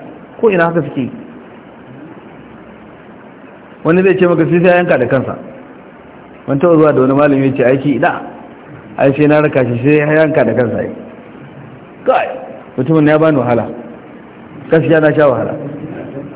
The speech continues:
Daga nan da ce, "Wallahi ba zan sake yi ba." Na ce, "Ni hadaya ta biya nake yi. Ba ruwa na." Amma ya ce shi sai na kai shi ya je ya yanka da hannu,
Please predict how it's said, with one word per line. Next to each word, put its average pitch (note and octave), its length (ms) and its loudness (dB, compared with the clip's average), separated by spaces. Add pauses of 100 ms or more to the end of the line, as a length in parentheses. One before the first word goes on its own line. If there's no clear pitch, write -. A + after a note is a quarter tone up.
(460)
Daga D3 220 4
nan F#3 160 2
da F3+ 80 2
ce, E3 80 2
"Wallahi D#3+ 240 4
ba C#3+ 80 0
zan D3 140 0
sake B2+ 200 2
yi A2+ 120 0
ba." - 80 -6 (4000)
Na C#3+ 120 -2
ce, D3+ 120 2
"Ni D#3 100 4
hadaya E3 300 2
ta E3+ 140 2
biya E3+ 200 2
nake C3 200 0
yi. G#2 140 -2 (600)
Ba D#3 100 -2
ruwa E3+ 240 0
na." D#3+ 140 -2 (1120)
Amma D3 320 2
ya F3 100 0
ce D3+ 120 2
shi D#3 280 0
sai E3 140 4
na D#3 140 2
kai D#3 240 2
shi C#3 100 -2
ya C3+ 120 2
je B2+ 80 2
ya C3+ 100 4
yanka C3 260 2
da - 80 -2
hannu, A2+ 200 -6